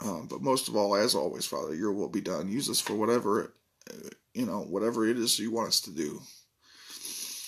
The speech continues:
<sighs> Thank you so much, Father.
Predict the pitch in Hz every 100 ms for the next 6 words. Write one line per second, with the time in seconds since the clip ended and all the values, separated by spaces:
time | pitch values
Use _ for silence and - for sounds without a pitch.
0 | - - - - - - - _ _ _
1 | _ _ - 131 120 117 135 127 120 117
2 | 131 117 127 123 131 120 120 117